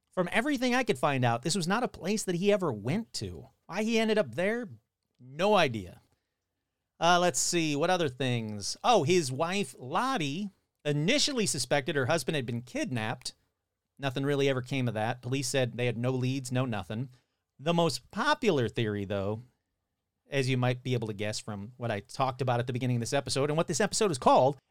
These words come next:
alien abduction. That's right, that a U F O was involved in not only his disappearance, but his reappearance and death. Now, like I said, no matter how hard I could search, I couldn't find any records of where Ziggy was,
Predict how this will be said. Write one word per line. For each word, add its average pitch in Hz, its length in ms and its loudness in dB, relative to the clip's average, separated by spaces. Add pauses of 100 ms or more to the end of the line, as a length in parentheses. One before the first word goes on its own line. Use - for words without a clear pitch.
(160)
alien 254 560 4 (100)
abduction. 185 880 6
That's 147 240 -2
right, 196 320 6 (140)
that 156 140 2
a 165 40 2
U 175 300 4
F 240 180 2
O 139 460 8 (100)
was 165 280 4
involved 143 720 8 (600)
in 151 140 0
not 160 160 4
only 202 200 2
his 156 140 2
disappearance, 147 1000 0
but 135 120 -2
his 143 160 0
reappearance 180 760 -2
and 151 300 -4
death. 95 300 -8 (600)
Now, 170 160 2
like 196 160 4
I 190 40 2
said, 143 200 0
no 139 80 -2
matter 214 260 2
how 220 320 -2
hard 220 240 2
I 190 100 2
could 131 200 -6
search, - 520 -4 (400)
I 143 100 0
couldn't 247 240 -2
find 202 240 -2 (100)
any 240 240 -4
records 143 560 0
of 120 120 -4
where 135 160 -2
Ziggy 185 360 -4
was, 107 420 -4